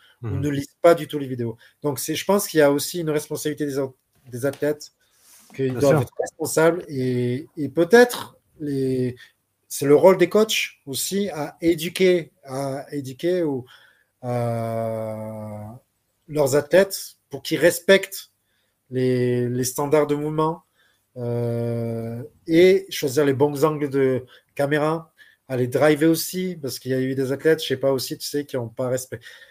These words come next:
Speaker 1: qui ont confondu, euh, l'horaire avec le décalage horaire, euh, que leur vidéo finalement a été invalidée parce qu'ils ont posté leur vidéo, une vidéo trop tard.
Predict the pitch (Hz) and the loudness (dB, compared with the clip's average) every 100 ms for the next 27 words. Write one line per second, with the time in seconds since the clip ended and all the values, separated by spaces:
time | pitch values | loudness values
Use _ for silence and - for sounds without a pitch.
0 | _ _ _ - 127 127 127 123 120 123 | _ _ _ -4 -2 -2 -2 -4 -6 -8
1 | - _ _ _ - 147 156 160 143 165 | -16 _ _ _ -2 0 0 -2 -2 2
2 | 175 180 175 160 143 135 135 131 131 147 | 4 4 6 6 4 4 2 0 4 4
3 | 135 151 165 170 - - _ _ _ 135 | 6 8 8 8 4 -14 _ _ _ -4
4 | 135 143 135 139 147 147 143 143 135 156 | -2 -2 -2 0 2 2 2 -2 0 2
5 | 156 147 135 131 131 135 123 139 135 127 | 2 0 -2 -2 -2 -6 -8 -6 -4 -4
6 | 139 139 139 - 139 135 139 139 131 131 | -4 -6 -6 -8 -10 -8 -8 -8 -8 -8
7 | 120 147 143 131 - 123 123 117 131 - | -4 -2 -2 -6 -8 -10 -10 -8 -8 -4
8 | 131 123 131 131 131 117 127 127 123 135 | -6 -4 -6 -6 -8 -10 -8 -8 -10 -10
9 | 156 165 165 | -4 -4 -4